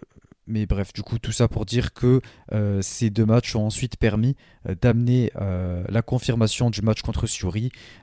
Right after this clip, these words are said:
Euh, c'est, euh, c'est deux catcheuses qui sont, euh, montrées extrêmement fortes. Euh, Chihiro Hashimoto qui vient de, de Sendai.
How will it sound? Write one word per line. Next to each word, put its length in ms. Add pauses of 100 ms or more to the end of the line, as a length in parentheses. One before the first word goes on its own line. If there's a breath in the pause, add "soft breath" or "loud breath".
Euh, 160
c'est, 400
euh, 480 (560)
c'est 640 (140)
deux 100
catcheuses 500
qui 140
sont, 280
euh, 180
montrées 340
extrêmement 460
fortes. 380 (380 loud breath)
Euh, 200
Chihiro 300
Hashimoto 460
qui 160
vient 180
de, 380
de 120
Sendai. 500